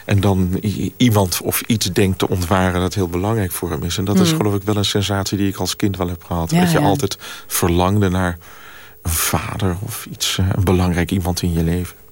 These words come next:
Speaker 2: De vader van Tsjechov speelt ook nogal een belangrijke rol, beschrijf je. Want het is, eh, om het nog wat duidelijker te maken... het is in zekere zin een, een biografie van Tsjechov voor een deel. Maar het zijn ook jouw eigen, eh, bespiegelingen
Speaker 1: Ja.
Speaker 2: van Rusland. En je bent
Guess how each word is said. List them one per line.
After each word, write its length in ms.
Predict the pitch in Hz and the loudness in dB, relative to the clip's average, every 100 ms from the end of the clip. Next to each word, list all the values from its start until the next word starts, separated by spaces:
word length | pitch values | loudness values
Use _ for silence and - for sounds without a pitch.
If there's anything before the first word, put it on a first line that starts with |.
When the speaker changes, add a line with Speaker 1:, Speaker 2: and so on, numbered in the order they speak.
| - - - - | -20 -20 -18 -6
Speaker 2:
De 100 | 143 | 0
vader 280 | 190 190 | 4 4
van 140 | 165 160 | 4 4
Tsjechov 400 | - 233 - 160 | 4 2 2 0
speelt 340 | - 170 165 | 2 2 4
ook 140 | - 226 | 2 2
nogal 280 | 160 151 | 2 2
een 120 | 135 131 | 2 2
belangrijke 640 | 135 127 123 120 117 131 | 2 2 2 0 -2 -4
rol, 300 | 113 123 180 | 0 0 2
beschrijf 440 | 165 - 143 147 | 0 2 2 2
je. 80 | 190 | 0
Want 160 | 196 214 | 2 2
het 120 | 233 | 2
is, 200 | 240 - - - - - | 0 -2 -10 -18 -18 -6
eh, 360 | 196 190 190 | 0 2 2
om 100 | - | 0
het 100 | 190 | -4
nog 120 | 185 180 | -4 -2
wat 160 | 175 | 0
duidelijker 420 | 180 196 196 190 | 2 4 2 -2
te 100 | 185 | -4
maken... 300 | 175 170 165 | -2 0 0
het 100 | 190 | 0
is 140 | 208 202 | 0 0
in 100 | 185 | 2
zekere 340 | 202 202 175 | 2 0 -2
zin 300 | 156 160 160 | 0 0 0
een, 180 | - 165 | -2 -4
een 200 | 190 170 | -2 -2
biografie 680 | 151 170 156 147 143 240 320 | 2 2 2 0 0 2 2
van 160 | 285 262 | 2 0
Tsjechov 400 | 269 277 294 285 | 2 2 0 0
voor 220 | 277 247 | 0 2
een 160 | 233 | 2
deel. 400 | 185 190 220 320 - - - | 4 4 4 2 -2 -10 -6
Maar 180 | 196 208 | -2 0
het 160 | 208 - | -2 0
zijn 240 | 202 202 | -2 0
ook 160 | 214 190 | 0 2
jouw 200 | 170 160 | 2 2
eigen, 560 | 170 175 185 196 196 | 2 0 0 0 -2
eh, 340 | - 190 170 165 | -2 0 0 -2
bespiegelingen 800 | 147 165 120 190 180 180 196 247 | -2 -2 2 2 2 0 2 0
Speaker 1:
Ja. 40 | 269 | 2
Speaker 2:
van 180 | 247 233 | 2 2
Rusland. 540 | 233 226 226 240 269 - - - | 0 0 2 2 2 -2 -16 -4
En 400 | - 220 233 220 | 2 4 4 2
je 140 | 202 196 | 0 2
bent 380 | 196 202 202 | 2 2 0